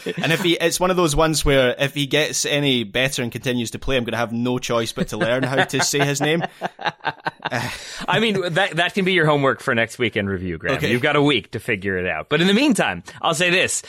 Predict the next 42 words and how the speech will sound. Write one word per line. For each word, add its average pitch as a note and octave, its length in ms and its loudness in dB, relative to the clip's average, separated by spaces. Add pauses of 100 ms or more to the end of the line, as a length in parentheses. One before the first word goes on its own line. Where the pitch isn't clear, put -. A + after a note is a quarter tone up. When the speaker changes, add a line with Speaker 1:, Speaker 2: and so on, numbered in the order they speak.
(160)
Speaker 1:
Uh, E3 160 0
Christian A#3 300 0
Pulisic G#3 360 2
did C3+ 180 -2
not E3 240 0
have D#3 140 0
a - 60 2
ton B2+ 160 -2
of G#2 80 -6
time G2 220 -2
to A2 120 -4
react G#2 480 -2
to B2+ 160 -2
that A2 220 0
ball. G#2 300 2 (180)
Joe, D#3 380 2 (240)
I F3 300 0
didn't E3 280 -4
watch C#3 200 0
this C3 140 -6
game B2+ 180 2
live. A2+ 380 2
I B2 140 -2
saw A#2 280 2
Graham, A2+ 440 0
uh, G#2+ 340 0
messaging G#2+ 440 -2
the A2 80 0
group A#2+ 280 2
about, G#2+ 300 0
like, G#2+ 220 -2 (140)
"Oof, - 260 0
that D3 140 0
was A#2 140 -2
not A2+ 180 0
great." F#3+ 420 0
Speaker 2:
<laughs> A#3 60 6 (240)
Speaker 1:
So D#3+ 400 4 (240)
watching A#3 380 2
it, A3+ 220 0
uh, C#3 340 2 (120)
like, A#2+ 280 0